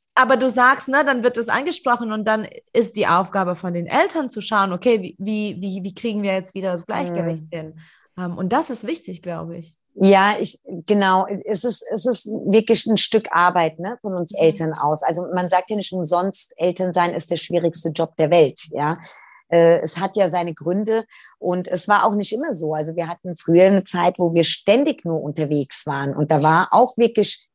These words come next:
Speaker 2: wenig Quality Time.
Speaker 1: Mhm.
Speaker 2: Ähm, jetzt ist es so, und ich glaub, also man, man darf an sich arbeiten und jetzt ist es so, dass wir uns für alles, was wichtig ist im Leben der Kinder, Zeit nehmen. Äh,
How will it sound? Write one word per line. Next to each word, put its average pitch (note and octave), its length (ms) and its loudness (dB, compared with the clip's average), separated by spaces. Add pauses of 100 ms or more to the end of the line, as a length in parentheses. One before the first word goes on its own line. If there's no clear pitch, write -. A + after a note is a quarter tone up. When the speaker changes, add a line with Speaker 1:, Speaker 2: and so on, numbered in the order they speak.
(160)
Speaker 2:
wenig E3 420 4
Quality C4+ 500 2
Time. C#3 420 -10
Speaker 1:
Mhm. F3+ 60 -14 (540)
Speaker 2:
Ähm, F3 280 6
jetzt F#3 220 6
ist A3+ 60 0
es A3+ 180 0
so, A3+ 100 2
und G3+ 140 0
ich - 120 -6
glaub, G3+ 200 0 (200)
also F3 160 -2
man, F#3 280 0
man F#3 200 0
darf G#3 240 2
an A3+ 100 -2
sich - 240 -6
arbeiten B3 560 -4
und G3 140 -4
jetzt G3+ 220 -2
ist A#3 80 0
es A3+ 180 -4
so, A3+ 180 0
dass G#3 300 -2 (440)
wir F#3+ 200 4
uns G3 200 -4
für G#3 220 -8
alles, A#3 580 4
was F#3 320 -4
wichtig C4+ 380 0
ist F#3 180 -4
im F#3 100 -4
Leben F3+ 260 2
der E3 100 4
Kinder, E3+ 400 -2
Zeit F3 400 -2
nehmen. F3+ 540 0 (480)
Äh, F3+ 280 0